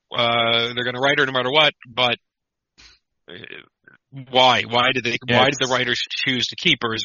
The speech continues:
Speaker 1: really the question at, at, at hand.
Speaker 2: Yeah, it's just one more character to juggle, right? And one more storyline.
Speaker 1: Right.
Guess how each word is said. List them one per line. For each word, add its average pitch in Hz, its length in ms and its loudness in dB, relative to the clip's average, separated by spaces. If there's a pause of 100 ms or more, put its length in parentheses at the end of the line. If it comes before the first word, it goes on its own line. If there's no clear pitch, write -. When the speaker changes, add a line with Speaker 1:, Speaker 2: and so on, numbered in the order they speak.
Speaker 1:
really 131 260 -2
the 113 100 -6
question 117 440 -4
at, 110 160 -4
at, 113 140 -10
at 104 200 -8
hand. 113 360 -2 (420)
Speaker 2:
Yeah, 113 180 0
it's 101 200 -4
just 139 180 -2
one 147 160 4
more 139 160 2
character 127 500 -2
to 92 80 -6
juggle, 90 460 -4
right? 92 300 0
And 98 100 -8
one 101 100 -4
more 104 180 -4
storyline. 87 680 -6 (680)
Speaker 1:
Right. 131 240 0